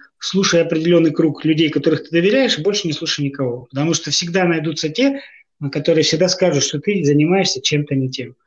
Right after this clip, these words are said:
Сто процентов можно найти, что, допустим, по отношению к тебе, что по отношению ко мне, все скажут, что все твои книги говно, что ты этой фигнёй заниматься может любой,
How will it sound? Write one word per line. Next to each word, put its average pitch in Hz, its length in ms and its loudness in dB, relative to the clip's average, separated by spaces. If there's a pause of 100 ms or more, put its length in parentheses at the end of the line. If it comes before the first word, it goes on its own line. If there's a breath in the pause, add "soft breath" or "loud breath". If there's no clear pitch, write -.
(220)
Сто 285 220 -6
процентов 294 460 0
можно 196 260 0
найти, 196 540 0
что, 165 960 2
допустим, 160 560 0
по 160 80 2
отношению 196 400 0
к - 20 -6
тебе, 240 200 0
что 277 80 0
по 175 120 4
отношению 180 320 0
ко 190 120 0
мне, 247 180 2
все 214 220 0
скажут, 170 360 0
что - 160 -6
все 226 200 2
твои 175 280 0
книги 156 260 -2
говно, 202 540 2 (300 loud breath)
что - 240 -8
ты 175 300 2
этой 147 120 -2
фигнёй 185 360 2
заниматься 170 520 2
может 156 360 0
любой, 269 380 2